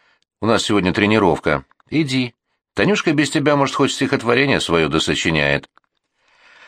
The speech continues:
«Ага», — обрадовался Мишка, взял мяч и дурашливо поклонился Таньке, дёрнув её за косу.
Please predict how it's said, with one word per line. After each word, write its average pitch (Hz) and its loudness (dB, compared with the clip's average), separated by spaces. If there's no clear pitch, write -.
«Ага», — 101 0
обрадовался 78 0
Мишка, 76 0
взял 101 2
мяч 123 -2
и 110 0
дурашливо 123 2
поклонился 110 0
Таньке, 98 0
дёрнув 92 2
её 92 4
за 92 0
косу. 76 -2